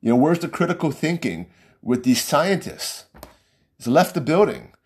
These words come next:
Of course, there are scientists who critically think, well, of what I'm saying. Again, same thing. If you have a dead virus in your nose,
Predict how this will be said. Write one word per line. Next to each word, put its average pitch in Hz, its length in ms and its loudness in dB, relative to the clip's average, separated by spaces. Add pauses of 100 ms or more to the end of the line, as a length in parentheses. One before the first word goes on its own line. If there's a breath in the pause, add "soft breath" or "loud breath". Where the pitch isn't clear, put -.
(200 soft breath)
Of - 120 -8
course, 202 360 4 (180 soft breath)
there 147 220 6
are 180 220 6
scientists 139 480 0
who 131 80 -8
critically 139 420 -2
think, 156 240 -6
well, - 220 -8 (100)
of 110 100 0
what 120 120 6
I'm 180 140 4
saying. 107 340 -4 (260 loud breath)
Again, 120 240 -2
same 143 260 -2
thing. 165 160 -2
If 117 120 -4
you 139 60 4
have 143 100 8
a - 20 -4
dead 135 240 0
virus 131 340 4
in 135 120 -2
your 120 100 0
nose, 127 440 0